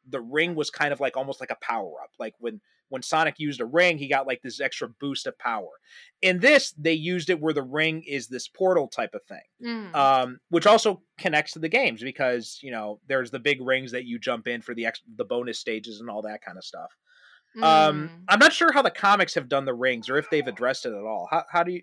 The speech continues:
Speaker 1: what do you remember about how them, they used it?
Speaker 2: My, I'm actually not sure at all. Um, I, when I read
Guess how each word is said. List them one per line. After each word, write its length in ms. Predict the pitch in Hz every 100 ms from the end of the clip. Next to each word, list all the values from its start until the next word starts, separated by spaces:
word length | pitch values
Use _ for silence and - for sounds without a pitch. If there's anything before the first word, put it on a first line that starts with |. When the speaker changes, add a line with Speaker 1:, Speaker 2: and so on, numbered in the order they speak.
| -
Speaker 1:
what 140 | 160
do 40 | 185
you 100 | 180
remember 260 | 151 147 143
about 300 | 127 120 - _ _ _ _ -
how 140 | 143
them, 180 | 127 123 123
they 100 | 117
used 280 | 117 117 107
it? 140 | 104 _ _ _
Speaker 2:
My, 640 | 247 269 302 359 370 359 294 - _ -
I'm 200 | 269 349
actually 480 | 330 - 277 254
not 300 | 220 220 226
sure 240 | - - 214
at 140 | 196
all. 440 | 208 208 185 175 -
Um, 520 | 214 214 202 190 190 - _ _ _ _ _ _ 214
I, 520 | 226 240 247 240 - _ _ _ _ _ _ _ - - - _ -
when 160 | 247
I 100 | 254
read 240 | 262 247